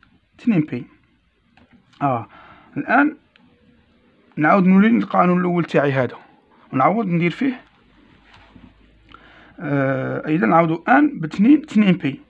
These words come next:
إذا تولي لي اثنين بي على، نسميها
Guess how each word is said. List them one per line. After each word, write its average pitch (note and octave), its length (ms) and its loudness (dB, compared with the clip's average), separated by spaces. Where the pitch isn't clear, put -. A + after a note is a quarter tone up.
إذا D3 200 -2
تولي D#3 300 -2
لي C#3+ 40 0
اثنين D#3 540 -2
بي C#4 300 -2
على، C#3+ 360 0
نسميها D3+ 440 0